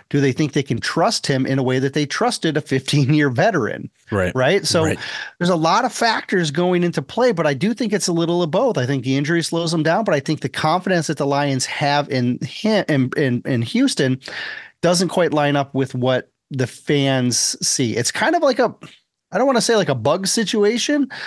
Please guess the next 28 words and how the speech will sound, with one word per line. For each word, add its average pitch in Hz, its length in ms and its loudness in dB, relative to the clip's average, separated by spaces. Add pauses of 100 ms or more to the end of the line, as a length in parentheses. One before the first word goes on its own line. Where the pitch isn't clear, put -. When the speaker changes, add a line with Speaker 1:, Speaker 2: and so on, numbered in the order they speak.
(300)
Speaker 1:
but, 190 180 0
like, 175 320 0 (260)
I 165 120 0
think 208 240 -2
the, 175 80 0 (140)
the 147 100 0
fan 185 260 0
perception 170 480 -2
is 143 180 -2
off 151 360 0
i-, 160 40 0
i-, 143 460 0
in 147 140 0
this 147 160 0
situation 139 520 -2
is 135 400 0 (560)
not 143 500 2
in 139 220 2
line 127 560 0 (100)
with, 123 200 -2
I 123 80 2
think, 92 160 0
Speaker 2:
Yeah. - 60 -8
Speaker 1:
what 123 140 -2
the 113 60 -4
coaches 104 380 -4
have. - 260 -8 (500)
Speaker 2:
Yeah. 101 320 0